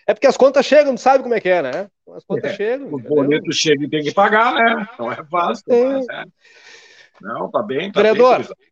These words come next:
Speaker 1: a Câmara Municipal de Vereadores hoje fez a leitura desse documento que eu tenho aqui em mãos. E pra quem não tem o hábito de acompanhar as sessões, quem tem o hábito de acompanhar as sessões pelo, pelo Facebook,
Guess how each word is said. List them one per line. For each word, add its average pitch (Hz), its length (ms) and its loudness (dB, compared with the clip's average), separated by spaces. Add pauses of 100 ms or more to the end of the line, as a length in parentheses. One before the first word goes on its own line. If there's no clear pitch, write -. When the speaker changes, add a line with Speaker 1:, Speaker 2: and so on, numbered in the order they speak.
(580)
Speaker 1:
a 196 100 -8
Câmara 269 340 2
Municipal 226 460 -2
de 196 80 -10
Vereadores 190 720 -4
hoje 220 560 2 (220)
fez 190 160 -4
a 196 60 -4
leitura 190 440 -6 (220)
desse 160 400 -6
documento 147 420 -12
que - 80 -16
eu 135 60 -12
tenho 147 180 -12
aqui 139 200 -16
em 135 40 -12
mãos. 107 280 -14 (680)
E 127 560 -12
pra 127 140 -12
quem 131 500 -12 (480)
não 123 160 -12
tem 139 200 -10
o 135 40 -6
hábito 135 240 -8
de 127 80 -12
acompanhar 117 380 -6
as 117 80 -8
sessões, 156 460 -12
quem 156 120 -8
tem 151 140 -8
o 143 80 -2
hábito 135 160 -6
de 131 80 -12
acompanhar 120 360 -10
as - 60 -20
sessões 113 560 -16
pelo, 113 260 -16
pelo 113 200 -16
Facebook, 127 640 -12